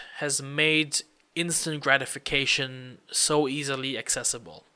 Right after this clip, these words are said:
Whether it's posting on social media, whether it's playing online games, whether it's watching YouTube videos or binging on Netflix, it is so easy to get your endorphin hit anytime, anywhere, whenever you want.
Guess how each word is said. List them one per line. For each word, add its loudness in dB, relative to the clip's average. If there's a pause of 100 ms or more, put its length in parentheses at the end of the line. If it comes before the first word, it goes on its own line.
(760)
Whether 4
it's 0
posting 2
on -6
social -2
media, -2
whether -4
it's -6
playing -2
online -6
games, -4
whether -2
it's -6
watching -4
YouTube -8
videos -4
or -4
binging -8
on -12
Netflix, -6 (500)
it -4
is 0
so 4
easy -4
to -2
get 0
your 0
endorphin -4
hit -4 (420)
anytime, 0 (100)
anywhere, -2
whenever -4
you -8
want. -8